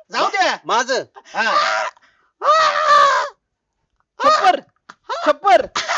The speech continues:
Speaker 1: घरदार अख्खं भ्रष्टाचाराच्या पैशानी कमावलंय म्हणतोय त्यो.
Speaker 2: कोण?
Speaker 1: बंड्या.
Speaker 2: तू नाही म्हणत ना?
Speaker 1: मी नाही म्हणत.
Speaker 2: ए, बंड्या.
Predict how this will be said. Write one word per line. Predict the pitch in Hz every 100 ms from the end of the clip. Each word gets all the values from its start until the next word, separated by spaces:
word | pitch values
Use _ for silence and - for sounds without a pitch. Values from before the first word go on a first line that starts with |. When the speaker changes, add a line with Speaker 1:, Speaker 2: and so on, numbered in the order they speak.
| 539 - -
Speaker 1:
घरदार | 285 294 302 349
अख्खं | 359 339 - 392
भ्रष्टाचाराच्या | 370 302 - 349 349 359 359
पैशानी | 339 359 339 370 381
कमावलंय | 359 359 359 370
म्हणतोय | 339 285 320
त्यो. | 330 349 330 277 - _ -
Speaker 2:
कोण? | 208 247 247 269 _ _ _ _
Speaker 1:
बंड्या. | 226 339 349 359 311 - -
Speaker 2:
तू | 214
नाही | 254 269
म्हणत | 233 196
ना? | 214 269
Speaker 1:
मी | 285
नाही | 370 359
म्हणत. | 302 262 - -
Speaker 2:
ए, | 196 202 196 196
बंड्या. | 208 214 214 202 196